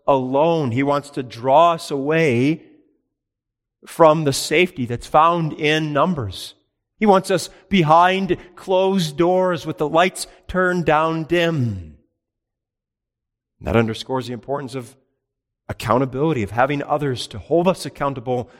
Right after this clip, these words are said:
with regard to keeping ourselves pure and holy. This underscores the importance of having software on our phones, our tablets, our devices that we're gonna block any explicit content that would otherwise come up.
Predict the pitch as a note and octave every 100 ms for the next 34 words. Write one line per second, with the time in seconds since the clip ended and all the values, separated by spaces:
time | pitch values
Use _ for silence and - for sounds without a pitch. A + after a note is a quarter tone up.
0 | _ E3+ C#3+ C#3 B2+ C3+ C3 - C3 C3
1 | C3 - - F#3+ E3 D#3 D3 - C#3+ C3+
2 | A#2+ - _ _ - E3 D3+ D3+ D3 B2
3 | A2+ C#3 C#3+ C#3 G2+ F#2 _ _ _ _
4 | G3 F#3+ F3 E3+ F3+ F3+ D3 E3 - F3+
5 | F#3 D#3+ D3 D#3+ E3 - - _ - -
6 | F3 F#3+ F#3+ F3+ D3+ D#3 D#3 D3+ F3+ F3
7 | F#3 D#3+ D3 D3 E3+ F3 F3 - D3+ D#3
8 | D3 - _ - D#3+ D3 E3+ G3 F#3+ C3+
9 | A2 D3+ D#3+ D#3+ E3 D#3 - - - E3
10 | E3+ F#3 - - G3 G3+ F3 - - -
11 | F#3+ - - - F3 F#3 E3 D#3+ C#3 D3
12 | F3 G3+ E3+ E3+ E3+ - - _ - F3+
13 | D#3+ B2 -